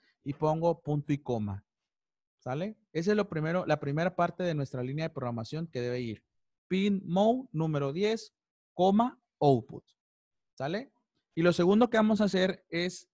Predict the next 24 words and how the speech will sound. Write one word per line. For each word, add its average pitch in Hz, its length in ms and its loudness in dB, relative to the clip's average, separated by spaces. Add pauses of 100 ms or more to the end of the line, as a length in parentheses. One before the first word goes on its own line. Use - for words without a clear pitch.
irnos 185 380 0
donde 127 240 -4
dice 160 260 -2
void 185 280 4
loop. 180 380 4 (600)
Vamos 165 340 -2
a 160 60 2
ir 160 120 0
en 127 100 -2
esta 143 300 -2
parte 151 320 0
de 175 60 0
acá 151 400 -4 (160)
y 139 120 -4
yo 151 100 0
voy 180 140 2
a 185 120 -2
colocar 139 380 0
lo 139 100 -2
siguiente. 131 520 -8 (320)
Le 135 120 -2
voy 170 140 2
a 202 80 2
decir 165 540 -2